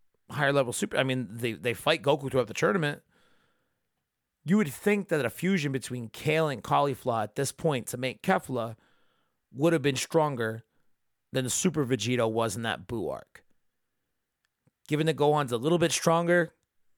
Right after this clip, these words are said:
than he was back then, I still would have given this fight to Kefla. Just, like, logically speaking. Obviously, they have a reason. I fucking hope they have a reason for doing things the way that they've done them.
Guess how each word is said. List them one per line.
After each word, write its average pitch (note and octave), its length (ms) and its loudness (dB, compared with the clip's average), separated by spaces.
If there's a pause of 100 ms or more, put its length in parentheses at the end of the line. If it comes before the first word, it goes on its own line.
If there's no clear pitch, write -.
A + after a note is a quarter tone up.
(500)
than C#3+ 240 0
he D3 140 2
was C#3 260 2
back C#3+ 280 0
then, D3 380 0
I C3 140 0
still G3+ 480 2
would F3 100 6
have C#3 120 4
given C3 220 -2
this B2 180 -2
fight C3 220 0
to B2 60 -14
Kefla. - 500 -2 (760)
Just, A3 180 2
like, E3 180 2
logically C3+ 480 2
speaking. - 420 -6
Obviously, C3 540 0
they A#2+ 160 -2
have B2+ 200 -2
a A#2+ 80 -2
reason. A#2 560 -4
I D#2 320 -4 (280)
fucking - 420 -6
hope B2+ 440 0
they B2+ 160 2
have A#2+ 160 2
a A#2+ 80 0
reason A#2+ 400 -4 (520)
for F#3 120 2
doing F3+ 300 4
things D#3+ 260 2
the C3 100 4
way B2 160 4
that A2+ 160 0
they've A2+ 200 -2
done B2+ 260 2
them. F#2+ 240 -8